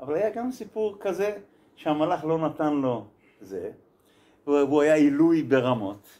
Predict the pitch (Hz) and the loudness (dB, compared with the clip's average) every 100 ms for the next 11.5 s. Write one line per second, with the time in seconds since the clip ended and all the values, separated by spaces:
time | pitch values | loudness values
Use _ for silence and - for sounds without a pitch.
0 | _ _ _ _ _ _ _ 139 127 143 | _ _ _ _ _ _ _ 2 4 4
1 | 143 147 170 151 139 135 120 127 131 127 | 2 4 4 4 4 2 0 0 -2 -2
2 | 127 98 - _ _ _ _ 113 120 120 | -6 -6 -12 _ _ _ _ -6 -2 0
3 | 165 170 143 147 156 160 196 214 294 226 | 2 4 4 4 2 -2 -4 -4 -2 -2
4 | 190 202 214 214 226 226 320 311 277 - | 0 0 0 0 -2 0 0 0 -2 -10
5 | _ _ 180 190 196 240 240 196 220 220 | _ _ -4 -2 0 -2 -2 0 2 0
6 | 233 226 247 233 - _ _ _ _ _ | -2 2 2 2 -4 _ _ _ _ _
7 | - _ - 131 - 226 240 254 233 190 | -20 _ -8 -8 -2 -2 0 -2 -2 0
8 | 170 160 165 165 143 147 156 131 - 127 | 2 2 2 0 -2 -2 -4 -4 -4 -4
9 | 123 151 170 156 147 135 131 127 160 156 | -2 -2 0 2 2 0 -2 -2 -2 -4
10 | 131 143 143 143 139 131 131 120 117 131 | -4 -4 -6 -6 -6 -4 -6 -8 -8 -8
11 | 160 127 135 131 120 | -6 -6 -4 -4 -8